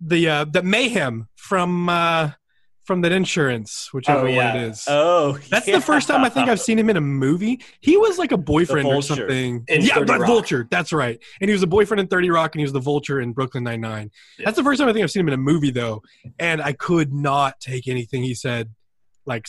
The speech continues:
Speaker 1: I was just like, "He's about to break the fourth wall and say, you know,
Speaker 3: Mayhem.
Speaker 1: <laughs> look out for mayhem like me."
Speaker 3: <laughs>
Speaker 1: Um,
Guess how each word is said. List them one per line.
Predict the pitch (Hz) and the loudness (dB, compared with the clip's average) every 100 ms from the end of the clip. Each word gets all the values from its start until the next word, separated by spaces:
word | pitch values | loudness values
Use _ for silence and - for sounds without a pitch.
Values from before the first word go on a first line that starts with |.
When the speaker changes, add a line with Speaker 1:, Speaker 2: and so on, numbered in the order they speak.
| - | -4
Speaker 1:
I | 160 175 | -2 2
was | 170 | 0
just | 160 151 | 0 -2
like, | 151 | -2
"He's | - 196 233 | -2 -2 0
about | 156 135 | 0 -2
to | 127 | -6
break | 117 131 | -4 -6
the | 123 | -6
fourth | - 120 | -8 -8
wall | 120 117 113 | -6 -6 -6
and | 113 | -8
say, | 110 117 113 110 - _ _ _ | -10 -8 -8 -12 -16 _ _ _
you | 117 | -10
know, | 107 | -8
Speaker 3:
Mayhem. | 107 107 104 95 95 123 135 | -8 -8 -8 -12 -14 -18 -6
Speaker 1:
<laughs> | 151 - | -2 0
look | 190 180 175 | 2 2 0
out | - | -2
for | 170 | -2
mayhem | 160 165 160 170 147 | 0 0 0 0 0
like | 151 143 160 | 0 -2 -2
me." | 156 143 156 | -2 0 -4
Speaker 3:
<laughs> | - 196 - - - _ | -8 -12 -12 -20 -20 _
Speaker 1:
Um, | 185 185 185 190 185 | 0 2 2 0 -4